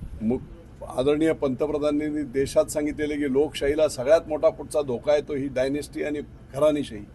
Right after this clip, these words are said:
ही घराणेशाही मोडली आणि चांगल्या पद्धतीने सर्वांना वेगवेगळ्या पद्धतीने काम करण्याची संधी राज-, मिळाली तर देश पुढे जाईल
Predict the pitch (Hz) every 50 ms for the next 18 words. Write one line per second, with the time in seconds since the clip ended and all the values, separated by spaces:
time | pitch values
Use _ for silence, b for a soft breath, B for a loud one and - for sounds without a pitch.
0 | - - - - - - - - - - - 120 113 101 123 127 147 156 165 175
1 | 170 165 170 170 170 165 160 147 147 143 151 165 165 160 160 165 160 - 151 135
2 | 143 151 160 - 147 147 127 143 143 151 156 156 170 165 - - 135 123 135 151
3 | 156 156 165 165 147 - B B B B B B - 139 160 160 175 175 170 -
4 | 165 143 127 156 - 165 165 165 160 - 143 139 147 151 135 151 151 151 147 131
5 | - 151 - 147 135 131 143 151 143 139 135 120 - - - - - - - -
6 | 120 117 135 151 156 143 127 123 120 113 - - - - - - - - - -
7 | - 190 202 196 139 151 151 135 - - 147 131 123 117 113 104 101 101